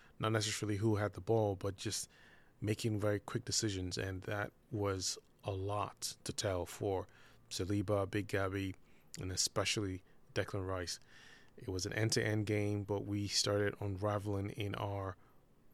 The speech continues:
defense and we lost our cool. I mean, there was just quite a lot of peppering going on for Arsenal, and our mistakes were piling up. We weren't effective. We weren't effecting some calm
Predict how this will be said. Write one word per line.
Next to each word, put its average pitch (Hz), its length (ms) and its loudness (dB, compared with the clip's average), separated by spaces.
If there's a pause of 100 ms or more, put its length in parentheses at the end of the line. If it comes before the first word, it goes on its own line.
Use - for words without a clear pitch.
defense 101 540 0
and 95 180 -2
we 107 100 0
lost 98 300 0
our 98 200 -2
cool. 98 440 2 (160)
I 113 40 -2
mean, 98 320 -4
there 98 120 -2
was 95 140 -4
just - 400 -4 (300)
quite 104 180 0
a 98 40 2
lot 101 280 2
of 90 120 -6
peppering 95 460 -2
going 95 280 0
on 95 140 -2
for - 160 -6
Arsenal, 95 400 -2
and 95 200 -4 (440)
our 101 120 0
mistakes 101 380 0
were 110 80 4
piling 110 400 4
up. 117 140 2 (540)
We 104 220 4
weren't 113 420 4
effective. 104 680 -2 (420)
We 127 100 2
weren't 135 340 8
effecting 113 720 0 (280)
some 98 360 0
calm 104 500 2